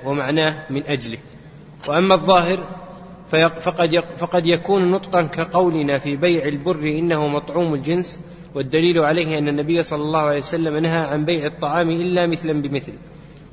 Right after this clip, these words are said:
وذ-، و-، وذكر الصفة في الحكم تعليل، فدل على أن الطعم علة. وقد يكون سببا ينقل مع الحكم، ينقل مع الحكم،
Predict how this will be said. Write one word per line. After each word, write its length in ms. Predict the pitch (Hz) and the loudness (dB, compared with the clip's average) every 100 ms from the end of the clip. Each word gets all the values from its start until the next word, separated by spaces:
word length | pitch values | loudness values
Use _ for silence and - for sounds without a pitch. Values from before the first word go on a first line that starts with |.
| - - | -10 -4
وذ-، 260 | 135 175 160 | -2 0 0
و-، 280 | 156 139 | 0 0
وذكر 400 | 143 160 - 160 | 0 0 -2 -2
الصفة 340 | 156 - 175 156 | -4 -2 -2 -2
في 200 | 156 139 | -2 -6
الحكم 360 | 135 175 175 | -4 -2 -2
تعليل، 420 | 156 156 151 151 104 - - - - | 0 2 2 2 -2 -10 -18 -14 -6
فدل 340 | 135 170 160 | 0 4 4
على 420 | 156 147 151 147 151 | 6 4 4 2 2
أن 160 | 156 | 0
الطعم 380 | 143 - 160 160 | 0 0 2 2
علة. 340 | 139 131 110 - - - - - - - - - - - 165 | 2 0 -2 -6 -12 -18 -18 -18 -20 -20 -20 -20 -20 -8 -6
وقد 300 | 165 180 170 | 2 4 6
يكون 360 | 170 196 190 | 4 4 4
سببا 400 | 185 190 175 165 | 4 4 4 4
ينقل 480 | 170 165 175 175 170 | 4 4 2 2 2
مع 220 | 165 151 | 4 2
الحكم، 420 | 151 - - 127 - - - - - - 156 | 0 -2 -4 -4 -6 -14 -20 -20 -20 -6 0
ينقل 400 | 185 175 160 156 | 2 4 4 4
مع 180 | 147 | 4
الحكم، 380 | 147 170 165 120 | 0 -2 -4 -6